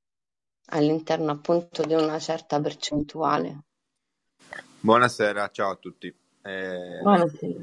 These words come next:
Speaker 2: scusate se non intervengo tanto, ma mi beccate sempre nell'ora di cena, quindi sono lì che, che sfornello principalmente. Ehm,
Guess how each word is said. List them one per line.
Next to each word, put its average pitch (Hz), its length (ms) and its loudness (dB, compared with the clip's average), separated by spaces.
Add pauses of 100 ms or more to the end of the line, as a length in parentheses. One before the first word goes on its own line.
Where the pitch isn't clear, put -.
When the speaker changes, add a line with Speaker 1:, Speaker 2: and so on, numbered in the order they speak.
Speaker 2:
scusate 110 640 0
se 101 140 -8
non 95 160 -8
intervengo 92 540 -12
tanto, 90 320 -8
ma 87 260 -12
mi 87 140 -14
beccate 90 400 -16
sempre 85 380 -14
nell'ora 85 340 -10
di 85 100 -20
cena, 82 380 -12
quindi 85 500 -12
sono 85 220 -6
lì 85 120 -8
che, 87 380 -4
che - 100 -10
sfornello 87 640 -6
principalmente. 85 760 -12 (460)
Ehm, 95 1040 -4